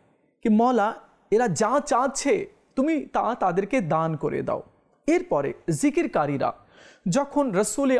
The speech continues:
আরবি সাল্লাল্লাহু আলাইহি ওয়াসাল্লামের নুরানি দরবারে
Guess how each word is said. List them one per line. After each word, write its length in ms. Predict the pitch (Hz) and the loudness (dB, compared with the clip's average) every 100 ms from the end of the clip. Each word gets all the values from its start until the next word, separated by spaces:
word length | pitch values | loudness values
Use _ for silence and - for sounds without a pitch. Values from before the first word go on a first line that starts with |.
| - | 0
আরবি 360 | 196 240 247 262 | 0 0 0 -2
সাল্লাল্লাহু 560 | - 180 175 185 180 - | -2 0 0 0 -2 -2
আলাইহি 320 | 165 170 151 | 0 -2 -2
ওয়াসাল্লামের 640 | 143 143 208 214 196 165 - | -2 -2 0 0 0 -2 -4
নুরানি 440 | 131 151 170 185 190 | -2 0 0 0 -2
দরবারে 720 | 139 143 147 185 208 160 | -2 0 0 0 0 0